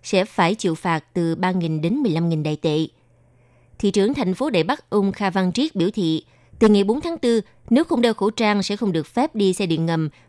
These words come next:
và xe buýt tại hai thành phố Đài Bắc, Tân Bắc hoặc tất cả các phương tiện giao thông công cộng. Thời kỳ đầu sẽ khuyên bảo người dân đeo khẩu trang. Người cố ý không chấp hành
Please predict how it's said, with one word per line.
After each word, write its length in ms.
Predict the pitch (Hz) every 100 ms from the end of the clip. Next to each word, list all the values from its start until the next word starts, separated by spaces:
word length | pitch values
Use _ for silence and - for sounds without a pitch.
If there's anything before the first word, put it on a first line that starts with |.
| -
và 240 | - 185 180
xe 180 | - 202
buýt 240 | 226 330 -
tại 300 | 170 160 165
hai 180 | 196 185
thành 200 | 180 143
phố 280 | - 185 277
Đài 180 | 190 151
Bắc, 260 | 208 -
Tân 200 | 202 170
Bắc 140 | 214 - _ _ _ _
hoặc 320 | - 202 -
tất 220 | - 359 -
cả 140 | 175
các 160 | 302 -
phương 160 | 247 220
tiện 260 | 180 156
giao 140 | 185 180
thông 220 | 202 175
công 180 | 185 175
cộng. 280 | 165 151 - _ _ _ _ _ - -
Thời 120 | 220
kỳ 160 | 214 202
đầu 280 | 196 185
sẽ 280 | 180 190 175
khuyên 300 | - 240 208
bảo 200 | 165 151
người 220 | 247 208
dân 300 | 160 202 196
đeo 140 | 196 185
khẩu 160 | 175
trang. 300 | 190 214 202 170 _ _ _ -
Người 240 | 226 214
cố 160 | 240 285
ý 240 | 254 330
không 240 | - 240
chấp 140 | 220 320
hành 280 | 220 170